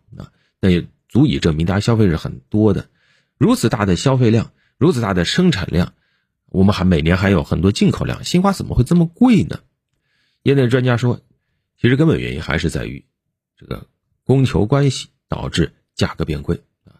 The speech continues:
产量啊，今年比往年是有所下降的。这个产量下降是两方面，一方面种的少，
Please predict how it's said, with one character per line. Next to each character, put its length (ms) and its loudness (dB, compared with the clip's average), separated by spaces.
产 340 -2
量 180 0
啊， 180 -12
今 160 0
年 120 0
比 120 0
往 200 -6
年 240 -12
是 140 -4
有 140 -4
所 120 -12
下 200 -6
降 200 -4
的。 60 -20
这 100 0
个 20 0
产 140 2
量 120 2
下 140 0
降 120 0
是 100 2
两 140 0
方 120 0
面， 160 2
一 20 2
方 100 2
面 160 2
种 200 0
的 80 0
少， 180 -10